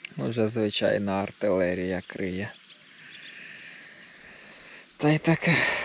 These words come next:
Ладненько, чекаємо ще декілька карасиків та й шабаш. Оп! Пора попалася. Що тут у нас? О, хорош!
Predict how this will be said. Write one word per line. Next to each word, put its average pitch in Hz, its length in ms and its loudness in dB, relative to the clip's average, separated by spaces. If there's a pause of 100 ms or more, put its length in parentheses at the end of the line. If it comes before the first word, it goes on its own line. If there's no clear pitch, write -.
Ладненько, 139 640 0 (220)
чекаємо 131 760 6
ще - 280 4
декілька 123 540 4
карасиків 123 800 4
та 117 180 6
й 113 120 4 (160)
шабаш. 107 640 2 (800)
Оп! 196 180 8 (1400)
Пора 123 540 4 (380)
попалася. 165 960 4
Що - 440 0 (140)
тут 160 220 -4
у 170 80 2
нас? 180 380 2 (120)
О, 185 240 10
хорош! 160 960 2